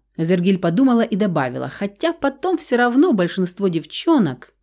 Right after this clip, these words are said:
выйдут замуж за парней из своей среды, наверное, это правильно. С ними ведь ещё жить потом. Только это так скучно». Тем временем мы дошли до ближайшего проката роликов.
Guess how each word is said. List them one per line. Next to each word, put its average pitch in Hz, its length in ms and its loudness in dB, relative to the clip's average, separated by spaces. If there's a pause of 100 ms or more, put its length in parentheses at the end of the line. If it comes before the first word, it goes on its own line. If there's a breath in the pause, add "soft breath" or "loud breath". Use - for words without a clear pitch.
(140)
выйдут 302 420 4
замуж 277 420 4
за 220 100 2
парней 226 460 4
из - 240 -2
своей 190 380 2
среды, 151 420 -2
наверное, 160 460 2
это 170 160 -4
правильно. 202 720 0 (220)
С - 140 -10
ними 277 240 6
ведь 240 200 2
ещё 214 340 0
жить 269 300 -2
потом. 147 540 -4 (240)
Только 285 340 2
это 262 340 -2
так 339 340 -6
скучно». 165 1120 -8 (580)
Тем 180 200 4
временем 269 480 6
мы 269 120 4
дошли 202 300 0
до 175 120 2
ближайшего 202 560 -2
проката 180 520 -4
роликов. 123 600 -6